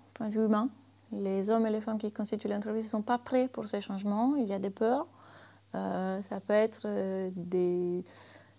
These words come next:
des soucis parfois où on croit devoir faire beaucoup d'investissements, est-ce que ça va être rentable ?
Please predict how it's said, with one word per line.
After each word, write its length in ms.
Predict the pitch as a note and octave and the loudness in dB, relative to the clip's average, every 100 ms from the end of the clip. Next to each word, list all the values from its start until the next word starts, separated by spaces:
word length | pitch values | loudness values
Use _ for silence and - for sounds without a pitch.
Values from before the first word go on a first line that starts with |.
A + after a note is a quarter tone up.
| - | -14
des 500 | A3+ - G3+ G#3+ F#3 | -8 -6 -2 2 4
soucis 520 | F#3 - G#3+ - A#3 A#3 | 2 -2 -8 0 2 4
parfois 640 | A3 G#3 - G#3+ G#3+ A3 | 2 -2 2 4 6 6
où 240 | G#3 G3+ G3 | 6 4 2
on 140 | F#3 | 0
croit 300 | - A#3+ A#3 | 2 4 6
devoir 340 | G#3 G3 G3+ | 4 4 2
faire 160 | G3+ A3 | 2 -2
beaucoup 420 | F#3+ G3 G3 G#3 | -2 -2 0 2
d'investissements, 640 | G#3 F#3+ G3 G3+ G3 G#3+ A3+ | 2 2 0 0 2 4 4
est-ce 140 | G#3 | 2
que 80 | G3+ | -4
ça 160 | G3 | -4
va 80 | F#3+ | -2
être 200 | G3 G3+ | -4 -6
rentable ? 540 | G3+ G3+ G#3 A#3 C4 | -4 -2 6 6 6